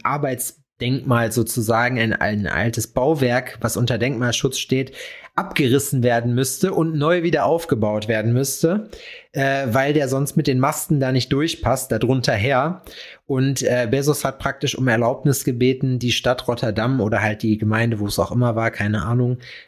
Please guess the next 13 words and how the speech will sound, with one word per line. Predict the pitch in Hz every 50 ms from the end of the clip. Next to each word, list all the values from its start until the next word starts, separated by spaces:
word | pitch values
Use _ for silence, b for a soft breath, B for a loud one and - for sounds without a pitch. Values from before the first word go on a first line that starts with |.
| B _
ähm, | - 127 123 123 123 127 127 127 127 127 117
dieses | 117 127 117 131 135 - - - - - - - 143 117
<laughs> | - 156 117 - 123 - -
Denkmal, | 185 185 175 - - 127 135
dieses | 127 127 123 123 127 127 -
Baudenkmal | - 135 160 175 170 160 156 151 156 113 143 139 139 139 143 143 B B B B B B B _ _
auseinanderzuschrauben, | - 147 139 - 135 143 160 180 190 196 190 190 202 185 - - - 165 160 175 185 185 202 214 226 214 - - -
durchzufahren | 147 160 196 208 208 214 - 208 - - 156 156 160 165 170 165
und | - 156 143 131
dann | 143 147 160 151
wieder | 147 139 147 135 120 - - -
<laughs> |
aufzurichten. | 165 170 165 - - - 160 - - 131 123 - - - 120 110 104